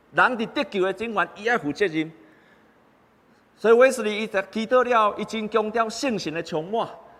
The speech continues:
所以大概报道了后，伊就追求圣神的充满，人伫迄个时候经历着圣神的充满。但是这个 Whitefield，伊认为这是上帝的拣选，所以伊甲报道人决志了，安尼就其他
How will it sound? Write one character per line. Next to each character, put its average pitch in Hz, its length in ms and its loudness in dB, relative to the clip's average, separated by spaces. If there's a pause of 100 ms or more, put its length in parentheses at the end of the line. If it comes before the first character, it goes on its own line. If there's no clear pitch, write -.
(260)
所 254 160 4
以 254 60 0
大 208 100 0
概 240 140 4
报 247 300 6
道 208 180 4
了 233 180 4
后， 190 340 4 (160)
伊 220 80 -6
就 196 140 0
追 214 240 -4
求 185 200 -2
圣 233 400 2
神 160 140 -6
的 160 100 -2
充 156 240 -4
满， 196 220 0 (140)
人 160 200 -8
伫 156 160 0
迄 202 40 0
个 190 80 0
时 165 100 -4
候 160 140 0 (100)
经 151 180 -6
历 147 60 2
着 131 160 -4
圣 156 240 -4
神 117 160 -10
的 120 80 -8
充 117 200 -10
满。 143 220 -6 (840)
但 196 160 2
是 190 140 -4
这 269 100 -2
个 262 80 4
Whitefield， 254 880 4
伊 240 80 -6
认 226 180 -4
为 208 120 0
这 254 100 -2
是 196 160 -2
上 170 440 0
帝 160 100 0
的 185 80 -2
拣 202 220 -2
选， 208 280 0
所 - 160 -2
以 262 60 0
伊 - 20 -8
甲 208 140 0
报 240 300 6
道 214 160 -2
人 196 260 2
决 277 100 4
志 202 200 -2
了， 233 220 2
安 175 120 -4
尼 208 80 0
就 160 180 -2 (540)
其 151 100 -8
他 180 320 0